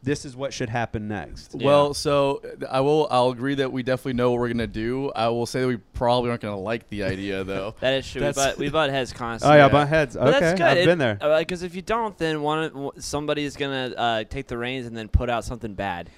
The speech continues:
Speaker 1: If you don't
Speaker 3: Yeah.
Speaker 1: bump
Speaker 2: That's
Speaker 1: heads,
Speaker 2: what
Speaker 1: it means,
Speaker 2: happens.
Speaker 1: it
Speaker 3: Yeah.
Speaker 1: means that both, it, if you don't bump heads, it means that somebody doesn't give a shit.
Speaker 3: Exactly.
Speaker 2: Exactly. So that means,
Speaker 1: So
Speaker 2: yeah, I do
Speaker 1: someone's,
Speaker 2: care.
Speaker 1: someone's being,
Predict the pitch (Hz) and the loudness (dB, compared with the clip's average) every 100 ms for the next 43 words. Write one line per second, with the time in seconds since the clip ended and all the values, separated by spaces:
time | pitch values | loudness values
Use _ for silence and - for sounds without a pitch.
0 | - 139 165 156 180 113 170 - 143 175 | -4 -2 0 2 2 0 -2 -2 0 4
1 | 214 262 156 147 - 135 120 110 127 127 | 4 6 4 0 -2 -2 0 0 -2 -2
2 | 131 117 127 127 - 135 - _ _ _ | -2 0 0 -2 -4 -6 -8 _ _ _
3 | 147 165 156 196 170 180 165 - 139 160 | -6 -4 -2 -2 -2 -4 -4 -6 -6 -6
4 | 165 - 131 135 147 135 - - 143 135 | -8 -12 -10 -8 -8 -8 -8 -8 -6 -6
5 | 127 110 110 98 98 95 98 - 80 110 | -6 -6 -8 -8 -10 -10 -10 -10 -10 -4
6 | 113 107 220 196 180 90 160 170 180 - | -2 0 0 0 -4 -8 -6 -6 -8 -2
7 | 147 147 - _ - - 139 143 - 160 | 0 0 -4 _ -20 -16 -12 -6 -2 0
8 | 196 160 101 - 156 156 139 127 139 131 | 0 -2 -6 -8 -6 -6 -6 -8 -10 -12